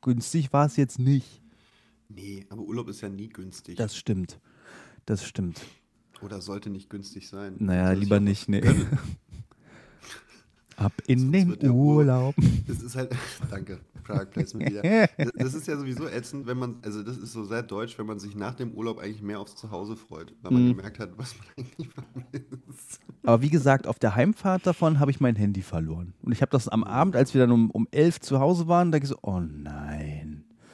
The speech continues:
Speaker 1: Du warst schon, bin, bin schon völlig fertig, weil ich irgendwie im Regio
Speaker 2: Aber es ist auch nicht wieder aufgetaucht.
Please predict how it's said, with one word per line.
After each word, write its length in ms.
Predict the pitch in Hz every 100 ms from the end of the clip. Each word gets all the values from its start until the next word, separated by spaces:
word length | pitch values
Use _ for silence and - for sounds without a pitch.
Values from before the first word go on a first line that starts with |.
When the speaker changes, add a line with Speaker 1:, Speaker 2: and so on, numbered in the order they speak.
| - - _ -
Speaker 1:
Du 120 | 104
warst 240 | 127 -
schon, 160 | 127 120
bin, 160 | 143 139
bin 120 | 196
schon 160 | 202
völlig 320 | 160 - 185 -
fertig, 440 | - 160 208 220
weil 120 | 113 135
ich 120 | - _
irgendwie 360 | 143 143 156 135 _ _ _ _ _
im 120 | 143 139
Regio 380 | 131 147 180 180
Speaker 2:
Aber 60 |
es 80 | 175
ist 120 | 135
auch 120 | 156
nicht 200 | 170 190
wieder 200 | 208 196
aufgetaucht. 600 | 185 180 - - 98 98